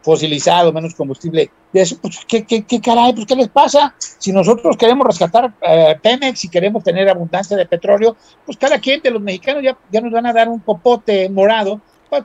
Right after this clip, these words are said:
para meter y extraer el petróleo, y a lo mejor te dan un kit de ahí de emergencia tipo Morena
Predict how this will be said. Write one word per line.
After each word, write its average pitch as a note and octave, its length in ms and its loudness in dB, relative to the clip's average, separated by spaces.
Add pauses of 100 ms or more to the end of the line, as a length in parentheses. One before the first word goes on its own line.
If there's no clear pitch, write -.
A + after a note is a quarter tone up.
para D4+ 200 0
meter C4 380 0
y C4 80 -6
extraer B3 320 -4
el B3 120 -2
petróleo, C#4+ 460 -4
y F#3 60 0
a F3 60 0
lo F3+ 120 0
mejor A3 340 -4 (500)
te G3 80 -4
dan A3 120 -2
un A3+ 140 -12
kit A#3+ 220 -8
de A#3+ 80 2
ahí A3+ 100 2
de A3 80 0
emergencia G#3+ 500 -2
tipo A3 260 -4
Morena A3+ 460 -2